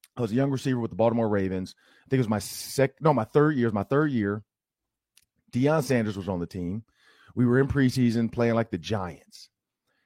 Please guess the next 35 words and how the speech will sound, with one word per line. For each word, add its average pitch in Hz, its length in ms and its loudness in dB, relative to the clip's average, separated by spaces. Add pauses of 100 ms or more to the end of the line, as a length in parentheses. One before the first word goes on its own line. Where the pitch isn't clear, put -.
(160)
And 151 180 2
honestly, 170 480 6
I'm 156 80 6
not 143 220 4
gonna 131 160 2
lie, 123 420 4
I 135 100 2
didn't 160 200 2
do 156 120 4
a 135 40 0
great 127 260 2
job 127 240 4
my 110 120 0
first 117 340 -4
two 127 80 -6
years 107 340 0
really 110 180 0
watching 101 540 -2
film 101 320 -4
and 90 80 -4
understanding 90 640 -6
certain 85 380 -6
coverages. - 560 -4 (760)
And 110 100 -6
so 127 120 0
the 123 80 2
Giants 151 360 8
ran 151 180 2
this 135 100 -4
coverage 117 440 2
where 107 280 2
the 98 80 -2
corner 143 480 -2
would 175 180 0
blitz, 104 520 -4